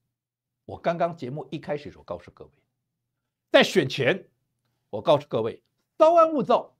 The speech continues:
沉住气。而现在选后大势已定，我要各位怎么样？跟着我一起动起来啊！跟着我一起动起来，怎么动？不要去猜啊！不要去猜，我只告诉你，本波段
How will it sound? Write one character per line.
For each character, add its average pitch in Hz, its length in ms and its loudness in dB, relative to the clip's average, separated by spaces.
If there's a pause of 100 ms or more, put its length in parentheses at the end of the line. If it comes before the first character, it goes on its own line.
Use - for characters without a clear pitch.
沉 101 440 -18
住 98 180 -12
气。 - 300 -20 (580)
而 247 120 4
现 359 140 2
在 330 100 4
选 139 280 -6
后 220 180 4
大 208 240 0
势 165 280 -12
已 92 140 -18
定， 165 220 -12 (360)
我 104 140 -8
要 151 140 0
各 147 160 -6
位 139 100 -4
怎 113 80 -12
么 117 60 -10
样？ 120 160 -8 (240)
跟 349 220 4
着 262 80 6
我 143 180 2
一 240 80 -6
起 - 300 -12 (140)
动 220 320 6
起 95 440 -8
来 110 460 -2
啊！ - 100 -16
跟 175 200 -8
着 156 80 -8
我 110 120 -10
一 135 60 -8
起 - 220 -14
动 110 300 -4
起 - 280 -16
来， - 480 -12 (440)
怎 208 100 -2
么 262 80 4
动？ 330 260 2 (460)
不 104 60 -16
要 101 160 -12
去 - 80 -18
猜 82 300 -16 (280)
啊！ 82 140 -20
不 - 80 -20
要 110 140 -12
去 110 100 -20
猜， 107 260 -14 (520)
我 151 120 -4
只 139 100 -6
告 143 160 0
诉 139 100 -6
你， 95 160 -14 (640)
本 151 140 2
波 262 160 2
段 294 200 4